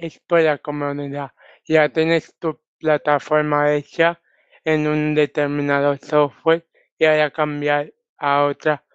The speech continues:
plataforma totalmente distinta, aunque lo puedes hacer porque te guste más el software libre o no, pero al final se utiliza más, porque el, siempre hay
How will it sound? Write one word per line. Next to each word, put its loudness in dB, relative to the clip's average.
plataforma 0
totalmente -4
distinta, -4
aunque -2
lo -4
puedes 2
hacer 0
porque -6
te 0
guste -4
más -2
el -4
software -4
libre 0
o 2
no, 0
pero 4
al 0
final -4
se -2
utiliza -2
más, -6
porque 0
el, -8
siempre 2
hay 0